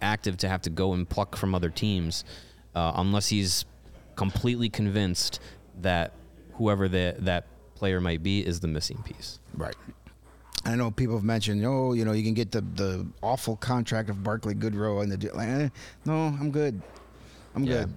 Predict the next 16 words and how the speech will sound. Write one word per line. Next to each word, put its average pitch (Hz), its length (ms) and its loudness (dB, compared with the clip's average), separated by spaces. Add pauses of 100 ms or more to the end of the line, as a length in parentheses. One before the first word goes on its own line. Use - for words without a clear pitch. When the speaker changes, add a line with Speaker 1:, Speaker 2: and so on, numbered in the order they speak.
Speaker 2:
Like, 107 180 0 (340)
I 123 80 2
don't 131 260 4
want, 135 260 4 (240)
uh, 107 420 2 (240)
I, - 760 -6
I 120 100 4
don't 147 140 4
want 151 180 2
Goodrow 135 400 2
taking 131 340 2
up 120 220 -2
spots - 420 -2
from 110 300 0
young 104 220 0
guys 87 340 -4